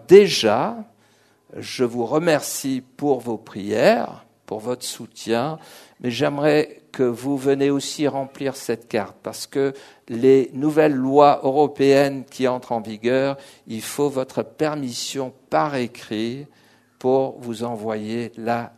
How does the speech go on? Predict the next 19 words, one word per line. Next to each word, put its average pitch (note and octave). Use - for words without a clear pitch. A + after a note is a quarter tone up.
littérature. A#2
Permission E3
par C3
écrit C3
pour C3+
l'envoyer C3
par A#2
email, C3
pour C3
vous C3
contacter C#3
par A#2
S A#2+
M A2
S. -
Et C3+
on C#3
est C3
passable B2+